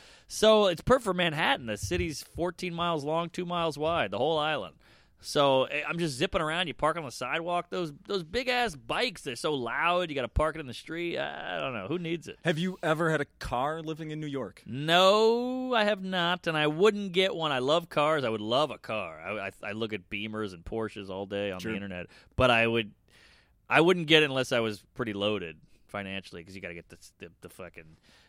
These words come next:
Speaker 1: you know, the garage, and then you gotta park it every day, you gotta move it, you gotta do this, do that, you gotta insurance. It's too much.
Speaker 2: So do you get a car on the road sometimes just to have one?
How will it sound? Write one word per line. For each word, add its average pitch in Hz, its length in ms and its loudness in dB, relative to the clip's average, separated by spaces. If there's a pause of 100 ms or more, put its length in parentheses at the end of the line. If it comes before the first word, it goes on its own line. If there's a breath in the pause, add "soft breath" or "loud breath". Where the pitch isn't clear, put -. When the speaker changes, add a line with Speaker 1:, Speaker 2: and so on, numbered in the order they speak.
Speaker 1:
you 85 120 -12
know, 82 80 -10
the 80 100 -10
garage, 107 880 0
and 87 140 -10
then 87 120 -12
you 85 60 -12
gotta 80 160 -12
park 120 380 -4
it 113 80 -2
every 110 160 -6
day, 110 240 0
you - 20 0
gotta 87 140 -4
move 120 360 0
it, 117 360 0
you 95 80 -12
gotta 87 160 -10
do 92 180 -12
this, 113 280 -6
do 92 120 -10
that, 107 240 -2
you 90 100 -10
gotta 82 140 -10
insurance. 117 640 -6
It's - 160 -14
too 190 140 -2
much. 127 420 -8
Speaker 2:
So - 160 -4
do 190 80 -2
you 226 60 -2
get 226 120 2
a 220 40 2
car 208 260 -2
on 208 60 -4
the 190 80 -6
road 156 260 -2
sometimes 190 400 -8
just 160 140 -12
to 165 120 -6 (100)
have 127 260 -4
one? 190 320 -8